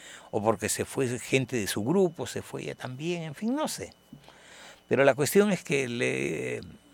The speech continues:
eh, me contó algo de una amiga, que esto, que lo otro, que, "Oye, me han contado de que escribiste un libro, ¿sí? ¿Cómo quisiera?". "Ah, yo lo tengo ahí en tu vida", y se lo regalé, le regalé un libro. Y ya está.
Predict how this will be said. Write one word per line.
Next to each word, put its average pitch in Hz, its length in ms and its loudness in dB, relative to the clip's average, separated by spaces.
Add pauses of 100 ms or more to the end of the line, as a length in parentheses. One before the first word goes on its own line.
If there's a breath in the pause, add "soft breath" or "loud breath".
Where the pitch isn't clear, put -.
(100)
eh, 98 1040 6 (1800 loud breath)
me 123 160 0
contó 143 400 4
algo 160 320 6
de 113 80 8
una 139 200 4
amiga, 135 400 0
que - 120 -8
esto, 127 220 -8
que 110 100 0
lo 123 140 -2
otro, 104 340 -2
que, 92 220 -8 (580)
"Oye, 185 340 10
me 180 100 0
han 185 60 -2
contado 160 360 0
de 160 80 -2
que - 100 -8
escribiste 113 540 -2
un 127 100 -2
libro, 180 380 2
¿sí? 165 340 -2
¿Cómo 170 260 0
quisiera?". 180 540 2
"Ah, 226 60 4
yo 202 160 6
lo 156 100 4
tengo 165 300 0
ahí 151 120 2
en 135 80 -4
tu 143 120 -2
vida", 190 140 0
y - 20 0
se 120 160 0
lo 98 100 8
regalé, 95 520 2 (260)
le 98 100 0
regalé 90 380 -4
un 90 100 -8
libro. 92 240 -10 (640 loud breath)
Y 147 100 -4
ya 175 80 2
está. 196 300 -2